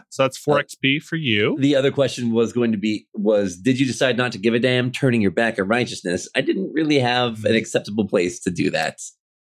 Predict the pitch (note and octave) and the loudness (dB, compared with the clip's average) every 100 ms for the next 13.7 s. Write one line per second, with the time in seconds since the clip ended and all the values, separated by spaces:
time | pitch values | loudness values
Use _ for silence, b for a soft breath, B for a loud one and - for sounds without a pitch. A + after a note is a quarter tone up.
0 | _ _ _ B2+ D3 F#3 E3+ D#3+ C3+ B2 | _ _ _ 0 2 2 2 0 0 -2
1 | A2 G#2 G#2+ - A#2+ - A#2 D3+ D3+ F3+ | -4 -10 -8 -8 -10 -4 2 4 4 2
2 | E3+ D#3+ D#3 D3 B2+ B2 A#2 A2 G2+ - | 2 0 0 0 2 2 2 0 -2 -6
3 | _ _ _ _ _ _ _ _ - A#2 | _ _ _ _ _ _ _ _ -2 -2
4 | G2+ D3 A#2+ - C#3 G2 A2 A2+ C3 A#2+ | 0 2 2 2 0 0 -4 0 2 0
5 | - C#3+ D3 A#2 - D3+ A#2+ A#2 A2 A2+ | 0 0 2 -2 0 0 0 0 0 0
6 | A2 F#2+ F2 A2+ A#2+ G2+ F2 E2+ E2 G#2 | -2 -4 -2 2 2 2 0 -4 -2 -2
7 | F2 - D#2+ D#2 D#2+ - _ _ _ - | -2 -6 -4 -4 -4 -12 _ _ _ -4
8 | F#2+ A#2+ G#2 B2 A2 G2+ E2 - G#2 D#2+ | -2 0 0 2 0 0 -2 0 -2 -2
9 | - F2+ - F2+ - F2 - E2 D#2+ - | -4 -6 -2 -2 -2 -6 -2 0 0 -2
10 | F2 E2+ G#2+ F2+ D#2 - E2+ D#2 E2+ D#2+ | -2 0 0 0 -2 0 0 2 0 0
11 | D#2+ D#2 D#2+ F2 D2+ E2+ - - _ _ | 0 -2 -2 0 2 0 -2 -10 _ _
12 | _ - D#2+ D#2 E2 A#2 C3+ - A#2+ A2+ | _ -6 -4 -2 0 2 0 0 -2 -2
13 | - A#2 G2 G2 G2 G2 | 0 0 2 2 2 0